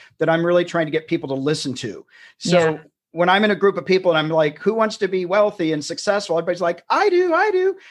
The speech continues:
Speaker 1: Right. And then I'm, I'll ask people who actually believes it.
Speaker 2: Yeah.
Speaker 1: And then a lot of people, "Uh, uh,"
Speaker 2: <laughs>
Speaker 1: right. And it's that voice that we're trying to catch, because that's the voice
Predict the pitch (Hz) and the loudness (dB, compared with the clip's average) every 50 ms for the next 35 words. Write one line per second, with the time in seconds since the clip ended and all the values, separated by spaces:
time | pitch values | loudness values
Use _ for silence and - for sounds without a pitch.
0 | - _ - 180 190 190 - _ _ _ - 175 175 185 196 208 214 202 196 180 | -20 _ -2 -2 -2 -2 -4 _ _ _ -2 0 2 2 2 2 2 2 0 -4
1 | - - 165 170 165 170 170 180 180 175 - - 170 165 170 165 156 - 175 196 | -4 0 0 2 4 4 4 2 2 0 -2 -2 -2 0 0 0 0 2 2 2
2 | 190 180 180 180 - 170 165 156 139 120 147 143 139 143 170 208 208 143 - 113 | 2 2 0 -2 -4 -6 -4 -4 -4 -4 -6 -6 -4 -4 -4 -4 -4 -6 -8 -12
3 | 98 87 - _ _ _ _ _ _ _ _ _ _ _ - 180 170 160 160 170 | -12 -12 -14 _ _ _ _ _ _ _ _ _ _ _ -4 0 2 2 2 2
4 | 165 156 156 165 165 165 165 165 165 - - - - 147 156 156 147 139 131 147 | 2 2 4 4 2 0 -2 -4 -8 -8 -8 -12 -10 -8 -6 -6 -6 -6 -4 -2
5 | 147 151 160 156 147 147 131 113 107 - _ - 220 - - 165 170 165 165 - | 0 2 2 2 2 0 0 -4 -6 -12 _ -2 -2 0 2 0 0 0 -2 -4
6 | 180 175 170 170 - - 131 131 180 180 185 185 190 185 156 131 151 156 151 139 | -4 -2 -2 -4 -4 -10 -2 0 2 2 4 2 0 0 -4 -6 -4 -2 0 0
7 | 135 131 127 - - _ _ _ _ - 160 156 160 151 143 - - 170 - 262 | 0 -2 -4 -10 -12 _ _ _ _ -4 -4 -2 -2 -4 -6 -2 0 0 0 0
8 | 240 - - - 226 226 185 156 - - - 139 156 147 131 123 160 165 170 165 | -2 -6 -2 0 2 2 2 0 -2 -6 -10 -6 -6 -6 -2 0 2 2 2 2
9 | - 170 160 131 139 143 135 135 127 - - | 0 -4 -4 -2 0 0 0 -2 -2 -4 -10